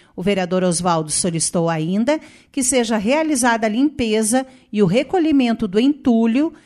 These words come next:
que se encontra na rua Vila Lobos, em frente ao novo fórum. A vereadora Selmari Souza da Silva, do P T, requer que seja concedida em caráter de urgência a gratificação prêmio por assiduidade,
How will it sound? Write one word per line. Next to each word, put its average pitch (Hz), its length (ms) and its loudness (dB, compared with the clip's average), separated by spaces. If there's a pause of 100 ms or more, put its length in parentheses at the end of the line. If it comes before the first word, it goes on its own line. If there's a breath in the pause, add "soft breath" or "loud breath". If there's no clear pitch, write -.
(180 loud breath)
que 302 100 -4
se 370 140 0
encontra 269 480 0
na 254 120 0
rua 226 260 0
Vila 302 320 -2
Lobos, 254 680 0
em 339 200 -2
frente 277 500 -2
ao 302 100 2
novo 254 320 2
fórum. 151 540 -4 (480)
A 269 80 -2
vereadora 214 520 0
Selmari 220 500 0
Souza 208 400 0
da 185 140 -2
Silva, 190 360 -2
do 196 120 -4
P 226 180 -2
T, 175 360 -4 (220 soft breath)
requer 226 540 -2
que 190 140 -8
seja 180 360 0
concedida 214 760 0
em 185 100 -2
caráter 175 640 -2
de 160 160 -4
urgência 214 800 0 (340 soft breath)
a - 160 -2
gratificação 240 1040 0 (180)
prêmio 208 460 0
por 160 380 -6
assiduidade, 247 1120 -2